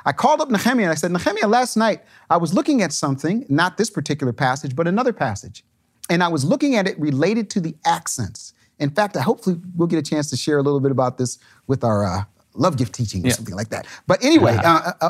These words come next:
Speaker 1: uh, what I love about it is, is that the accents show us something that is so amazing regarding a different pronunciation of God's name.
Speaker 2: Hmm.
Speaker 1: A different one, another, a variation, but means the same thing, was, is, and will be. In this situation,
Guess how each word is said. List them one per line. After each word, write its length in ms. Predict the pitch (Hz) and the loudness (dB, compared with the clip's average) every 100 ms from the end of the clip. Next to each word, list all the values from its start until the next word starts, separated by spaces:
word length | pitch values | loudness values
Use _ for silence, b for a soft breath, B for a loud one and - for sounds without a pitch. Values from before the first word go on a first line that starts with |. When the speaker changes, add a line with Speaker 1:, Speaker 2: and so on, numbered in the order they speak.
| - | 0
Speaker 1:
uh, 60 | - | 0
what 180 | 185 | 2
I 60 | 170 | 2
love 200 | 160 254 | 4 2
about 300 | 233 165 135 | 4 2 2
it 100 | 139 | 2
is, 280 | 139 143 - b b | 2 0 -4 b b
is 160 | 160 | 0
that 160 | 147 156 | 0 -2
the 140 | 156 | -2
accents 400 | 165 208 - 247 | 0 0 0 -4
show 200 | - 190 180 | -2 0 0
us 100 | - | -2
something 400 | 165 165 151 151 | -4 -4 -6 -6
that 120 | 143 | -4
is 120 | 135 | -4
so 400 | - - 185 208 - | -4 -2 0 0 0
amazing 580 | 151 151 185 131 123 - b b | -2 0 0 0 -2 -6 b b
regarding 440 | 151 147 196 254 269 | -2 2 2 4 2
a 40 | |
different 360 | 226 320 269 220 | 2 0 0 -2
pronunciation 640 | 147 139 - 127 110 113 | -2 -2 0 0 -2 -4
of 80 | 101 | -4
God's 280 | 120 90 92 | -4 -4 -6
name. 240 | 82 - - - | -10 -12 -12 -2
Speaker 2:
Hmm. 180 | 190 117 113 | 0 0 -4
Speaker 1:
A 100 | - | -6
different 380 | 117 220 220 110 | -2 -2 -2 -8
one, 160 | 92 - | -10 -4
another, 320 | 117 202 113 | 0 0 0
a 60 | 92 | 0
variation, 580 | 165 185 190 196 104 - b | 0 2 2 0 -6 -8 b
but 160 | 160 135 | -2 0
means 380 | 160 214 196 | 2 2 2
the 80 | 170 | -2
same 300 | 165 175 170 | -2 -2 -2
thing, 320 | 160 156 98 | -2 -2 -2
was, 380 | 87 147 190 180 | 0 2 2 0
is, 220 | 165 165 | -2 0
and 100 | 143 | 0
will 140 | 160 196 | -2 -2
be. 240 | 117 107 b b b | -4 -10 b b b
In 260 | 175 175 160 | 0 0 2
this 200 | 320 330 | 0 0
situation, 840 | - 190 - 131 123 120 127 123 | -4 -6 -2 -2 0 -2 -4 -6